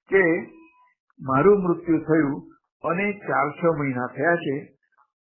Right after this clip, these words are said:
પરંતુ અંત્યેષ્ટિ સંસ્કાર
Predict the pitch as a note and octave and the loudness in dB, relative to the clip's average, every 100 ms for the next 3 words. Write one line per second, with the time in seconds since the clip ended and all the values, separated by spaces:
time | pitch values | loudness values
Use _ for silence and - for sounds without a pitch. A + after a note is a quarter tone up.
0 | - F3+ G#3 E3+ D#3 E3+ A3+ - _ _ | -2 0 2 -2 -6 -6 -8 -16 _ _
1 | _ _ _ _ D#3 D#3+ E3+ F#3+ A3 - | _ _ _ _ -6 -6 -4 0 0 0
2 | G#3+ - F3+ D#3+ - E3+ C3+ | -6 -2 -4 -4 -4 -2 -2